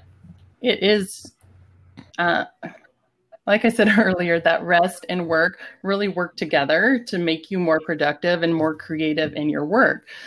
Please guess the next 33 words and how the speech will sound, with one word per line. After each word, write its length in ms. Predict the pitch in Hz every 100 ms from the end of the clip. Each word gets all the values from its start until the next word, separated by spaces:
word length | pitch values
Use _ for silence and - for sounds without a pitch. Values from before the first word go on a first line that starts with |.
| - _
So 500 | - 214 202 196 -
if 160 | - 214 196
you 180 | 240 349
don't 280 | 392 - -
feel 180 | 233
like 280 | 190 165 156
you 120 | 180 170
have 260 | 170 156 -
any 240 | 156 151
time 760 | - - 196 190 139 143 156 151 _
for 220 | 170 151
rest, 540 | 147 127 175 190 - _
one 420 | 180 180 220 233 233
key, 340 | - 190 190
like, 260 | 156 156 156 _ _ _ -
tip 360 | 233 202 190
would 200 | 190 185
just 260 | 202 196 -
be 160 | 196
to 80 | 185
give 200 | 151 208
yourself 520 | 226 233 208 185 -
permission 440 | - 180 185 - 170
to 100 | 165
stop 420 | - - 180 196
working. 460 | 165 147 147 135 - - - -
When 160 | 185 185
you're 160 | 208
at 200 | 190 190
the 100 | 180
peak 340 | - - 190 180
of, 160 | 160 - -
in, 280 | 180 165